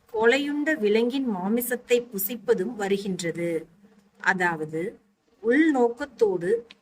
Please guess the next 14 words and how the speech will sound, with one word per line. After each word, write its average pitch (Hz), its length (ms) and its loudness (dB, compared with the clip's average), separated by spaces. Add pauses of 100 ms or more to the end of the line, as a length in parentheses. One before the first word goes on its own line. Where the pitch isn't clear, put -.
(240)
ஊனுக்காக 262 800 0
விலங்குகளை 240 680 0
கொலை 202 280 0
செய்துவிட்டு 196 880 0 (380)
முதலை 247 480 2
கண்ணீர் 226 480 2
வடிப்பது 226 500 2
போல 180 480 -4
செய்த 277 600 2
பாவத்திற்கு 240 640 -4 (140)
பரிகாரமாக 196 920 0 (320)
அம்மாமிசத்தையே 262 1080 -2
உணவாக்கிவிட்டால் 220 1120 -2
அது 202 220 -4